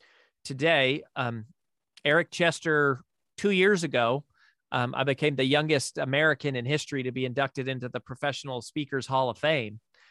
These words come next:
um, by Eric. He inducted me into the Hall of Fame. And, and I have to tell you, Grant, I still am super excited to hear what step two is.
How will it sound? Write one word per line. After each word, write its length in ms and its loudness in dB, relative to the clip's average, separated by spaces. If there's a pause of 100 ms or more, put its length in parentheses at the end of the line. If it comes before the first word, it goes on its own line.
(340)
um, 400 0
by 300 4
Eric. 460 0 (120)
He 240 -2
inducted 440 -4
me 100 -6
into 120 -8
the 100 -4
Hall 180 0
of 100 -6
Fame. 280 -2
And, 120 -6
and 140 0
I 60 2
have 100 0
to 60 -10
tell 180 0
you, 100 0
Grant, 320 -2
I 120 0
still 420 0
am 120 -4
super 380 -4
excited 500 -2
to 80 -10
hear 340 -4
what 280 -4
step 360 -4
two 320 -8
is. 320 -12